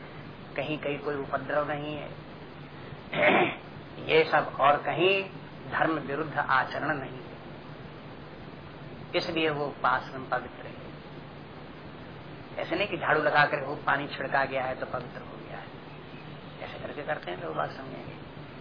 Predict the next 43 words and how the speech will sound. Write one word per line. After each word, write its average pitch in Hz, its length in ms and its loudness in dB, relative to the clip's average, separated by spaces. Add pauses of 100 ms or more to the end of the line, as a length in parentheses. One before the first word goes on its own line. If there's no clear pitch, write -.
(220)
लेकिन 160 240 0
मनाही 147 300 10
नहीं 208 140 4
करते 208 280 8
कि 185 120 0
झाड़ू, 147 280 10
झाड़ू 156 360 4
नहीं 170 100 6
लगाई 156 280 8
गई 156 180 2
है 151 180 8
और 143 180 4 (140)
पानी 139 220 2
नहीं 147 140 -4
छिड़का - 320 4
गया 139 220 4
है, 139 320 2
शुद्ध - 140 -8
नहीं 135 180 -6
किया 139 160 0
गया, 131 120 -4
इसकी 160 140 -2
बात 170 180 12
नहीं 214 160 4
कहते 190 220 6
हैं। - 220 -8 (560)
लेकिन 156 280 4
वो 160 240 6
होता 170 240 10
तो 208 100 6
दूसरा 156 340 4
शब्द 175 240 2
भी 180 140 -2
प्रयोग 165 320 2
कर 147 100 6
सकते 156 380 -2
थे 180 40 -4
कि 190 100 0
आश्रम 147 340 2
में 185 140 -2
खूब - 120 -6
सफाई 143 320 2
थी, 120 220 -10